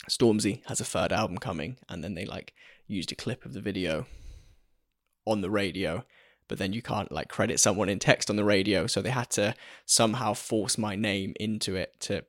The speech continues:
credit me whilst making it sound conversational, and so that was a weird thing to wake up to. Um, all of the meme pages stole the video,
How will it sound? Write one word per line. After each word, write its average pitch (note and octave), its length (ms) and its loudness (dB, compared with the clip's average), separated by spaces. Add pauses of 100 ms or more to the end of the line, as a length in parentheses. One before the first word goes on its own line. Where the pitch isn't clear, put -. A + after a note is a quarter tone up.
credit - 300 0
me G2+ 180 -2
whilst - 260 -2
making - 240 -4
it - 60 -2
sound - 220 -4
conversational, - 720 -4
and - 100 -6
so - 280 0 (920)
that - 80 2
was G2+ 120 2
a F#2+ 40 2
weird G#2 240 4
thing F#2 140 -6
to - 80 -6
wake E2+ 200 -4
up - 140 -8
to. F2 220 -4 (340)
Um, A#2 400 6 (1000)
all C#3+ 180 12
of A#2 80 8
the A2 80 6
meme A2+ 300 8
pages A2 540 6 (100)
stole G#2+ 260 2
the A2 100 -2
video, G2+ 440 2